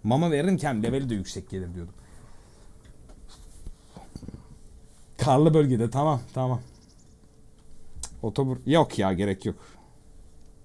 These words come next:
Oğlum loading ekranında chopping wood falan diyor lan. Polishing peloglis, construction carno, spawning spino, smelting metal, synchronizing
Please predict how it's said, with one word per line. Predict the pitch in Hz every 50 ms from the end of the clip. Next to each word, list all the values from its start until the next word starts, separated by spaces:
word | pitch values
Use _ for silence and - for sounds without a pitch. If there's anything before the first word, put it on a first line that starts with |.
| - - - - - - -
Oğlum | 185 220 254 233 180 180
loading | 196 226 220 262 240
ekranında | 233 202 220 240 240 226 233 -
chopping | - - 208 208 214 240 220
wood | 185 180 226 196
falan | - - 196 214 240 254 226 190
diyor | 170 143
lan. | 151 185 240 262 262 - - - - - - - - - -
Polishing | - 185 190 196 185 - 220 185 -
peloglis, | 147 170 185 190 190 156 143 180 214 214 - -
construction | - 139 147 156 - - 185 180 175 - - 185 170 -
carno, | 147 151 160 160 156 139 131 156 175
spawning | - - - 127 - 156 156 156 147 156 151 135
spino, | - - - 143 143 151 151 113 95 110 170 202 - - - - - - - - - - - - - - - - -
smelting | - - - 156 165 170 170 170 - - 170 151 135 127
metal, | 139 156 165 135 175 135 170 208 - - - - - - - - - - - - - - - - - - -
synchronizing | - - 151 160 151 151 170 175 170 151 165 160 151 131 170 -